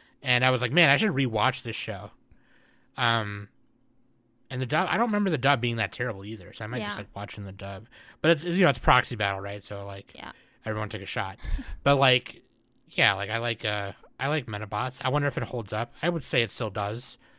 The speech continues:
Speaker 2: Probably for
Speaker 1: You know?
Speaker 2: you.
Speaker 1: Probably for me,
Speaker 2: <laughs>
Speaker 1: most likely, yeah. <laughs>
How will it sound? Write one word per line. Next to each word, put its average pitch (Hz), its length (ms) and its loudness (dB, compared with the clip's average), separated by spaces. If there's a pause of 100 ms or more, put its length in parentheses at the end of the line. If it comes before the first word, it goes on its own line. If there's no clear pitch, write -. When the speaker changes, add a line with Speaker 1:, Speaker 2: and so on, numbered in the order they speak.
(160)
Speaker 2:
Probably 311 280 2
for - 160 -6
Speaker 1:
You 233 60 0
know? 214 160 2
Speaker 2:
you. 196 380 -2 (640)
Speaker 1:
Probably 233 220 10
for 220 140 4
me, 139 420 6
Speaker 2:
<laughs> - 60 6
Speaker 1:
most - 260 8
likely, 113 340 -2
yeah. 202 760 12
<laughs> - 60 -10